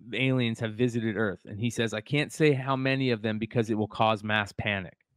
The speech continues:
This is the president of Russia. This is saying this in two thousand twelve. I never saw this.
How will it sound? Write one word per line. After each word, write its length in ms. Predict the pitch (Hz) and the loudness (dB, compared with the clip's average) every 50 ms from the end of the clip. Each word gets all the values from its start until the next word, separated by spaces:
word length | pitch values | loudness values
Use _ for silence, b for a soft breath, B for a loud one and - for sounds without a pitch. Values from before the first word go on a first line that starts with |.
| _ _ _ _ _ _ _ _ _ _ _ _ _ _ _ _ _ _ _ _ _ _ _ _ _ - 120 | _ _ _ _ _ _ _ _ _ _ _ _ _ _ _ _ _ _ _ _ _ _ _ _ _ -4 -2
This 160 | 127 123 - | -2 0 0
is 120 | 151 131 - | 0 0 2
the 120 | - 117 | 2 0
president 480 | - - 123 123 123 120 123 120 120 104 | 4 6 6 6 6 4 0 -2 -2 0
of 60 | 110 | 0
Russia. 240 | 113 113 - - 110 | 0 0 0 -2 -2
This 140 | 135 180 | -2 -4
is 80 | 170 143 | -4 -2
saying 280 | - 151 143 139 139 135 | 0 2 4 4 4 4
this 180 | 131 123 - 123 | 2 0 0 -2
in 80 | 117 | -4
two 200 | - - 143 135 | 0 2 2 4
thousand 380 | - 131 120 120 104 110 104 101 | 6 6 4 4 4 0 -4 -4
twelve. 420 | - - 139 151 147 104 87 - - - - _ _ _ _ _ _ _ _ _ _ - | 0 2 4 4 4 4 0 -4 -12 -20 -20 _ _ _ _ _ _ _ _ _ _ 0
I 120 | 117 147 | 2 4
never 340 | 175 196 208 190 143 120 107 | 4 6 4 4 4 2 -2
saw 340 | 95 - - 107 101 98 95 | -2 -2 0 0 2 0 0
this. 400 | 98 104 117 139 - - - | -2 -2 -4 -4 -6 -10 -18